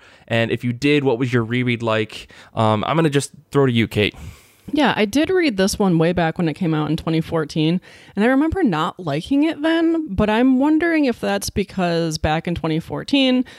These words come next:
Speaker 2: I hadn't read that many comics, so I didn't really understand that the comics can be this. They can be so unpredictable and flexible about the things that they talk about.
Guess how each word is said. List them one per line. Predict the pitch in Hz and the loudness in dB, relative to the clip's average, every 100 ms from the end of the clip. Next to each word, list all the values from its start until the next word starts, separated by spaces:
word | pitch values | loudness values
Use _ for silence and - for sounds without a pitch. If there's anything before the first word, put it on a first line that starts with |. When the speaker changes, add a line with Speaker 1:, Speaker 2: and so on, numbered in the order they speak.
| - - | -20 -6
Speaker 2:
I | 185 | -4
hadn't | 214 226 - | 0 0 0
read | 156 165 175 208 | -2 -2 0 -2
that | 220 | -2
many | 214 220 | 0 0
comics, | 220 220 220 226 226 - - - - | -2 -4 -2 -2 -2 -6 -8 -8 -4
so | - 175 156 147 143 - - | 0 2 4 2 2 -2 -2
I | 160 160 165 160 | -2 0 0 0
didn't | 170 147 | 0 0
really | 175 165 151 | 0 0 2
understand | 160 160 - 147 151 | 2 0 0 0 2
that | 151 139 131 - - | 0 -2 -4 -6 -10
the | 143 | -10
comics | - 160 165 160 - | -2 0 0 -2 -6
can | - 175 160 160 156 | -2 0 2 2 2
be | 147 170 185 | 0 0 -2
this. | 214 254 320 - | 0 0 -2 -2
They | 160 151 | -2 -2
can | - | -2
be | 170 165 - | 0 0 -4
so | - 175 | -2 0
unpredictable | 190 190 175 - 170 165 165 165 - - - | 0 0 -2 -2 0 0 0 -2 -8 -16 -6
and | 156 | -6
flexible | - 165 - 185 165 165 | -4 -4 -2 -2 -2 -2
about | 147 160 | -2 -6
the | |
things | - 156 160 | -4 -2 -2
that | 151 - | -2 -4
they | 147 | -6
talk | 160 151 165 | -2 -4 -2
about. | 214 226 240 - | -2 0 0 -2